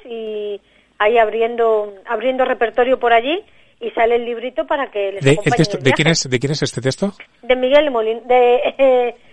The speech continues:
Speaker 1: de Ángel Ruiz, del actor.
Speaker 2: Ah, el propio actor, Ángel Ruiz, eh, sí, que Ángel Ruiz interpreta, a, es el protagonista de Miguel Molina al desnudo, que él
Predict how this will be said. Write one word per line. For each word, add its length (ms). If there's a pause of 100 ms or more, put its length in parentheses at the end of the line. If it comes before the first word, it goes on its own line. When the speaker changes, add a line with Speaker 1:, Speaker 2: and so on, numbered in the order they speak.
(120)
Speaker 1:
de 140
Ángel 300
Ruiz, 200
del 100
actor. 380 (140)
Speaker 2:
Ah, 120
el 80
propio 220
actor, 340
Ángel 240
Ruiz, 260
eh, 60
sí, 240
que 480
Ángel 240
Ruiz 260
interpreta, 640
a, 300
es 120
el 60
protagonista 600
de 260
Miguel 220
Molina 240
al 80
desnudo, 400
que 140
él 40